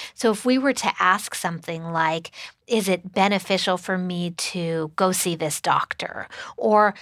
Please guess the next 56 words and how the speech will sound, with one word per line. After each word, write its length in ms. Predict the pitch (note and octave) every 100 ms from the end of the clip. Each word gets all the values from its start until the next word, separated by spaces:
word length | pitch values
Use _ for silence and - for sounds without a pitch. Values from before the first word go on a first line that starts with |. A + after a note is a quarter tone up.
| -
sometimes, 1160 | - - B3 C4+ D4+ - A3 F#3 F3 E3+ F3 - _ _ _ -
sometimes 300 | - E4 B3+
our 100 | G#3
mind 300 | F3+ E3+ F#3+
can 120 | G3
get 140 | F#3 E3+
in 100 | E3+
the 80 |
way 300 | F3 G3 F3
and 160 | D#3+ F#3
we're 140 | F#3+
reading, 280 | F3+ F3+ F3+
"Do, 340 | E3 E3+ F3+ -
do 140 | - F3+
we 200 | F#3 F3+
already 280 | E3 E3 D#3+
think 220 | F3 E3
this 160 | D#3+
doctor's 340 | - D3+ - D#3+
too 160 | -
expensive?" 560 | F3+ - A#3+ G#3 F#3 D#3
Or, 220 | D#3 E3
"Have 160 | G#3 F#3
we 100 | F#3+
heard 160 | A#3
a 60 | A3
bad 240 | G#3 G3
story 360 | - C4 B3 G#3
about 220 | F3+ E3
this 160 | F3+ E3+
doctor?" 420 | F#3+ D#3+ F3 E3+ - - -
Or 140 | A#3 A3
whatever 420 | A3+ A3+ A3 G#3
it 60 |
may 180 | F#3+ F#3+
be. 200 | F3+ G3
So 180 | F3 A3
I 140 | G#3+
teach 340 | G#3+ - D4+ -
in 160 | B3
the 100 | A3
book 440 | F3 G#3 G3 F#3 - _ _
about 300 | G3+ G3 E3+
muscle 240 | E3+ E3+ F#3
testing 380 | - E3+ F3+ E3+
and 80 |
how 280 | F3 - A3
to 160 | A3+ -
ask 300 | E3+ F3 -
so 60 | -
that 100 | F3+
we 120 | G3+
can 200 | A3+ A3+
really 260 | A#3+ D4+
find 300 | D#4 A3 F#3+
out 240 | F3+ E3+